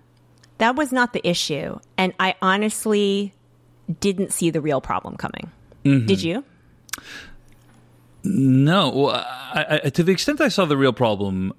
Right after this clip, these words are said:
Speaker 2: I think it's a problem that is present throughout every ca-, every person in the show, which is people are socialized to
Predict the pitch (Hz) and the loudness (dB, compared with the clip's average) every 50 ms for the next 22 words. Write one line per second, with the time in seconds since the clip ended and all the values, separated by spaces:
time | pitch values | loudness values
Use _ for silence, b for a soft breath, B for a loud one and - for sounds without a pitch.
0 | _ _ _ - 117 117 - 196 226 226 - - - - 131 117 110 104 113 113 | _ _ _ -2 -2 0 0 0 0 0 -2 -4 -4 0 2 2 2 2 0 0
1 | 107 101 98 98 95 92 - - - - - 107 98 98 98 92 - - - 113 | 0 0 0 0 -2 -4 -6 -8 -10 -6 -4 -2 -2 0 -2 -4 -4 -2 0 0
2 | 101 - 104 95 - 98 98 95 95 - - - - 104 101 90 104 98 92 80 | 0 0 -2 -4 -2 0 2 2 0 -2 -4 -6 -4 -2 -2 0 0 0 -2 -2
3 | - - - _ - - - - 123 - - - - - 143 - 104 110 - - | -8 -16 -20 _ -20 -10 -6 -4 -4 -4 -4 -6 -4 -4 -2 0 0 -2 0 -2
4 | 101 - - 104 90 85 82 - - 107 90 82 82 92 95 - 107 98 92 90 | -2 -2 -2 -4 -4 -4 -4 -2 -2 -2 -2 -2 -4 -4 -4 -2 -2 -2 -2 -2
5 | 85 - - - B B B B B B B B B B B B - - 214 226 | -4 -4 -6 -10 B B B B B B B B B B B B 0 0 2 2
6 | - 240 226 202 175 139 - - - 135 131 127 120 - 131 107 101 95 92 90 | 4 2 4 4 4 2 2 2 2 4 4 4 4 2 0 2 2 0 0 -2
7 | 90 90 87 - - - - - - - 117 110 101 101 | -2 -4 -4 -6 -10 -14 -16 -10 -4 0 2 2 2 2